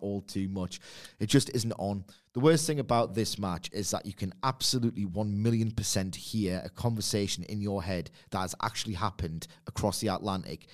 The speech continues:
and you don't want to listen to this conversation, even though it's definitely happened. At some point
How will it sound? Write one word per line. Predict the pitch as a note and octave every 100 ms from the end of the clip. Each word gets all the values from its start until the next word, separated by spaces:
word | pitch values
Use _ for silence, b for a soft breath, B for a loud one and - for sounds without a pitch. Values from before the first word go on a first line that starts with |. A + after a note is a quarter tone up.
| B
and | G#2
you | F2+
don't | A2 G#2+
want | G2
to |
listen | F#2 - G2+
to |
this | F2+
conversation, | G#2 G2 F2 G2 F#2+ G2 -
even | A2 G2+
though | F#2
it's | -
definitely | - F#2+ - - F2
happened. | F2 - D2 - b b b -
At | -
some | - A#2 A#2
point | G#2+ F#2 F2